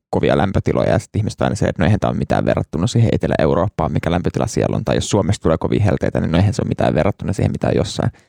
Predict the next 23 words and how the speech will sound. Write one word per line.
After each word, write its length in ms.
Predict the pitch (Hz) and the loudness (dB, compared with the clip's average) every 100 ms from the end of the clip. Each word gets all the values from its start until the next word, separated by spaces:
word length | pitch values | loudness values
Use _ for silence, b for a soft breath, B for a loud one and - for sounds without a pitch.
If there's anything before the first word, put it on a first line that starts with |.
| b _ _ | b _ _
Mut 100 | 110 | -2
kun 120 | - | 2
ei 80 | 107 | 4
niinku 180 | 107 104 | 4 2
näissä 280 | 110 113 117 | 2 2 2
maissa 240 | 110 - | 0 0
ole 60 | 113 | -2
totuttu 420 | 135 110 - 104 101 - _ _ _ _ _ | 0 0 0 -2 -2 -10 _ _ _ _ _
handlaamaan 600 | 139 123 107 69 64 64 - _ - | 0 2 2 2 2 0 -2 _ -4
sellaisia 360 | 98 - 92 85 | -2 0 2 0
lämpötiloja, 560 | 90 76 - 50 65 - _ _ _ 50 50 - - | 2 0 0 2 0 -2 _ _ _ -4 -2 -4 -2
et, 100 | - - | -4 -2
et 160 | - - | -2 0
ne 80 | 98 | 0
niinku 200 | 98 98 | 0 0
pistää 300 | - 113 - | 0 0 0
asiat 300 | 90 104 90 | 0 0 0
ihan 140 | 101 101 | 2 2
eri 140 | 101 | 2
tavalla 260 | - 90 - | 0 0 0
sekaisin 380 | 110 101 104 - | 0 -2 -2 -4
kuin 80 | |
siellä 180 | - - | -4 -2